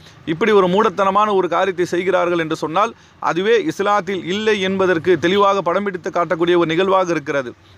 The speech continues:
இன்னும் சொல்வதாக இருந்தால், பொதுவாக இந்த மாதிரியான மரணங்கள் ஏற்படுவது என்பது இயற்கையான ஒன்றுதான். இறைவனுடைய படைப்புல மரணம் என்பது எல்லா மனிதர்களுக்கும் ஏற்படும். காலம் வேண்டுமானால் வேறுபடலாம்,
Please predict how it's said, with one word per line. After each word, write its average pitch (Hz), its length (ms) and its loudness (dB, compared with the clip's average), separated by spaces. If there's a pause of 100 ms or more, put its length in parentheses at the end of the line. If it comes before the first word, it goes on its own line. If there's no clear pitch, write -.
(100)
இன்னும் 196 300 0
சொல்வதாக 175 400 4
இருந்தால், 156 340 -2 (380)
பொதுவாக 208 380 2
இந்த 180 160 -2
மாதிரியான 190 420 -2
மரணங்கள் 185 500 -2
ஏற்படுவது 170 420 0
என்பது 156 300 0 (340)
இயற்கையான 196 560 2
ஒன்றுதான். 151 400 -2
இறைவனுடைய 170 600 0
படைப்புல 156 420 0 (400)
மரணம் 190 380 -2
என்பது 180 280 -2
எல்லா 220 220 0
மனிதர்களுக்கும் 185 600 0
ஏற்படும். 151 400 -2 (240)
காலம் 196 400 0
வேண்டுமானால் 196 460 -4
வேறுபடலாம், 170 520 0